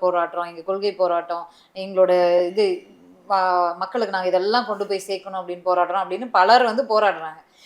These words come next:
இப்படி அவங்க, அவங்க அந்த போராட்ட குரல் கொடுக்குறாங்களே, இந்த மாதிரியான சம்பவங்கள் நடக்குது, போறாங்க, ஆறுதல் சொல்றாங்க, எல்லாம் பண்றாங்க. அந்த ஆணவ படுகொலை ஒரு சம்பவம் நடக்குது, அது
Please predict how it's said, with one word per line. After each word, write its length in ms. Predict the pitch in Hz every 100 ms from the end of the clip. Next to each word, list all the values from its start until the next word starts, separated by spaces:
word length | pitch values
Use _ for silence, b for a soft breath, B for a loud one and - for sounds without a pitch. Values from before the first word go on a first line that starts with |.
| b
இப்படி 300 | 269 311 294
அவங்க, 580 | 254 262 277 277 - -
அவங்க 400 | 202 247 269 269
அந்த 160 | 254 247
போராட்ட 400 | 285 330 339 277
குரல் 240 | 277 247
கொடுக்குறாங்களே, 380 | 226 214 202 214
இந்த 180 | 220 240
மாதிரியான 360 | 269 294 269
சம்பவங்கள் 420 | 269 226 254 240
நடக்குது, 280 | 226 226 254 240
போறாங்க, 220 | 240 226
ஆறுதல் 340 | 233 226 226 233
சொல்றாங்க, 220 | 226 226
எல்லாம் 240 | 208 233
பண்றாங்க. 480 | 220 190 190 170 165 b b b
அந்த 220 | 262 262
ஆணவ 480 | 269 349 403 403 370
படுகொலை 560 | 269 247 240 240 226
ஒரு 120 | 196 -
சம்பவம் 360 | 220 254 269
நடக்குது, 480 | 226 214 226 226 226
அது 220 | 208 -